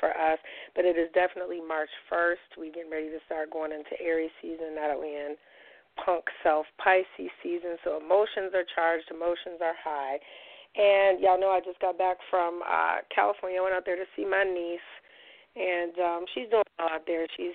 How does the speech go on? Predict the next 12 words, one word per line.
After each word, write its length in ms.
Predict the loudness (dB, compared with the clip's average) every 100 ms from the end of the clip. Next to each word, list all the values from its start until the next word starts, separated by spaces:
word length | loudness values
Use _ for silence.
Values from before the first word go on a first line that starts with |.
| -6
she's 160 | -2
out 160 | -2 -2
there. 140 | -4 -6
She's 80 | -8 -8
a 20 |
nurse. 320 | -4 -2 -2 -4
She's 100 | -12 -8
thinking 160 | -6
about 220 | -2 -2
her 80 | -2
business 500 | -6 -8 -10 -12 -6 -4
ideas, 420 | -2 -2 -4